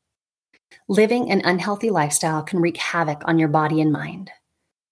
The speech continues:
One of the biggest health challenges in the U S and many other countries is overeating. Obesity is one of the leading risk factors of premature death, and thirty-nine percent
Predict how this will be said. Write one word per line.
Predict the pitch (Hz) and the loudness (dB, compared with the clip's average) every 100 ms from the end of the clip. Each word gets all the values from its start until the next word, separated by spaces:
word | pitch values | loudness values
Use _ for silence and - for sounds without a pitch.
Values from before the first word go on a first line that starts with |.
| _ | _
One | - 202 | 2 2
of | 196 | 4
the | |
biggest | 170 147 190 190 214 - | -2 0 0 2 0 0
health | 175 156 | -4 -4
challenges | - 160 160 156 151 | -4 -2 0 0 2
in | 165 | 4
the | 156 | 4
U | 156 175 | 2 2
S | 170 - | 2 2
and | 165 160 | 2 2
many | 165 175 185 | 2 2 0
other | 175 175 | -2 -4
countries | 165 160 156 196 156 | -2 -4 -2 0 0
is | 175 | 0
overeating. | 185 196 190 165 196 135 160 _ _ _ _ _ _ | 0 0 0 0 -2 -4 -12 _ _ _ _ _ _
Obesity | 190 170 208 - 214 202 | 0 2 2 2 4 2
is | 196 | 4
one | 170 | 2
of | 165 | 2
the | |
leading | 156 156 190 226 170 | 0 0 2 2 2
risk | 156 - | 0 -2
factors | - 139 139 143 151 147 | 0 -4 -4 -6 -2 -2
of | 165 - | -2 -2
premature | 196 190 190 190 | -2 -2 -2 -4
death, | 160 147 131 - - _ _ - _ | -2 -4 -6 -12 -18 _ _ -20 _
and | 190 180 - | 2 2 2
thirty-nine | 240 262 262 208 185 196 | 0 2 2 2 2 0
percent | 190 175 180 156 | 0 0 2 2